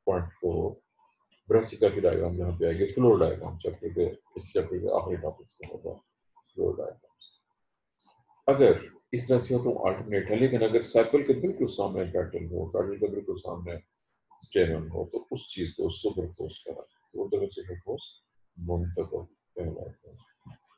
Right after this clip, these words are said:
Alternation ज्यादा नजर आती है, जबकि superposition बहुत कम है। Superposition तब होती है जब दो वर्ड्स हों, एक वर्ड या displace हो जाए या,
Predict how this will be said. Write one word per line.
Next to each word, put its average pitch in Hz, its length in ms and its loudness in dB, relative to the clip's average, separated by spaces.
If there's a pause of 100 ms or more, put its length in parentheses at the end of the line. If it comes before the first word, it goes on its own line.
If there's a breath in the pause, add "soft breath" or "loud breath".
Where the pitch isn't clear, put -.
(220)
Alternation 123 600 2
ज्यादा 98 480 4
नजर 101 340 2
आती 98 140 -12
है, 131 320 -10 (1900)
जबकि 123 240 4
superposition 110 800 2
बहुत 120 400 4
कम 78 100 -2
है। - 400 -14
Superposition 110 520 0
तब 123 160 2
होती 101 240 2
है 101 80 6
जब 101 180 4
दो 110 160 8
वर्ड्स 90 380 2
हों, 92 360 -2
एक 95 180 2
वर्ड 85 240 4 (160)
या 85 80 6
displace 104 460 -2
हो 104 80 6
जाए 101 220 2
या, 92 260 2